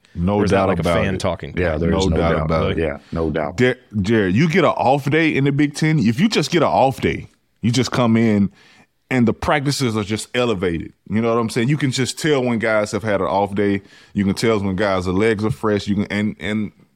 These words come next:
Speaker 1: vice versa. You can tell when guys are, are tired. Um, it's gonna be one of those days where you're just trying to get through it because,
Speaker 3: Yeah.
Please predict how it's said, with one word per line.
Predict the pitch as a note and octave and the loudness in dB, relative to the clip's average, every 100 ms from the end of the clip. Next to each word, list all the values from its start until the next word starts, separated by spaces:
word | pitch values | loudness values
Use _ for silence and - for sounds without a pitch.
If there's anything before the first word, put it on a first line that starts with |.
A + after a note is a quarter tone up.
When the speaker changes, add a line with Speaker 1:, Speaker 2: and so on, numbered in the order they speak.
| - | -18
Speaker 1:
vice | F#2 B2+ C3 | -4 -2 0
versa. | C3 E3+ F3 G#2+ | 0 0 0 0
You | A#2 | 0
can | C3 A2 | 0 0
tell | C3+ B2+ | 2 2
when | B2+ | 0
guys | A#2 B2 A2+ | 0 0 0
are, | G#2 F#2+ | -2 -2
are | - - | -4 -4
tired. | - C#3 C#3+ D3+ D#3 _ _ - - - - | 0 2 2 0 -4 _ _ -20 -20 -20 -8
Um, | - G2 F2+ E2+ | -4 -2 -2 -2
it's | G#2 | -2
gonna | B2 A2+ | -2 0
be | A#2+ | 0
one | A#2+ B2 | 0 0
of | |
those | A#2+ A#2+ | 0 0
days | G#2+ B2 B2 A2 | 0 0 0 0
where | A2 | 0
you're | G#2 | 0
just | A#2+ - | -2 -4
trying | C#3+ A#2 | -2 -2
to | G2 | 0
get | A2 A#2 - | 0 -2 0
through | C3+ C#3 | 2 2
it | C#3+ - | 2 -2
because, | A#2 C#3 A#2+ E2 | -4 0 2 0
Speaker 3:
Yeah. | - | -6